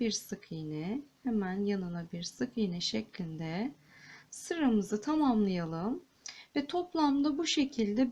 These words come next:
beş sıra mavi olana kadar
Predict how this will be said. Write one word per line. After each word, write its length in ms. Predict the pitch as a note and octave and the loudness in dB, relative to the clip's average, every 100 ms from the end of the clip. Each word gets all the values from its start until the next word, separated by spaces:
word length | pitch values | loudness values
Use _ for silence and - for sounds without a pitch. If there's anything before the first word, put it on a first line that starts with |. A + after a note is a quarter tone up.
| - | 2
beş 280 | D4 F4 - | 0 2 -2
sıra 360 | - A#3+ A3+ | -2 0 4
mavi 640 | C4+ B3+ B3+ B3+ A3+ A#3 D4+ - - _ - - | 6 6 6 4 4 4 0 -12 -20 _ -18 0
olana 440 | C#4+ D4 C4+ B3 | 4 6 6 6
kadar 600 | A3 F#3+ G3 C4+ F4+ - | 2 2 2 0 -4 -10